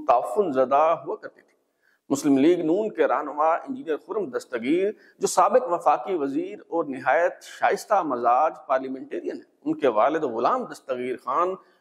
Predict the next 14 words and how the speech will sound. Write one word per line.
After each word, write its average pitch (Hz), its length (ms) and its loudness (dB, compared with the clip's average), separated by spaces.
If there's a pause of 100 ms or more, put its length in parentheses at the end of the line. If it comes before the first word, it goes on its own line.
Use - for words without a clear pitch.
(120)
गुजरावाला 151 680 4
में 208 220 -6
वाइस 220 300 -6
चेयरमैन 135 320 -12
थे। - 200 -20 (240)
उनसे 214 220 0
मुतल्लिक 151 460 0
कहा 120 160 4
जाता 113 340 0
है 113 240 -2
कि 160 120 -8
अयूब 180 440 -6
खान 185 320 0
की 214 180 -8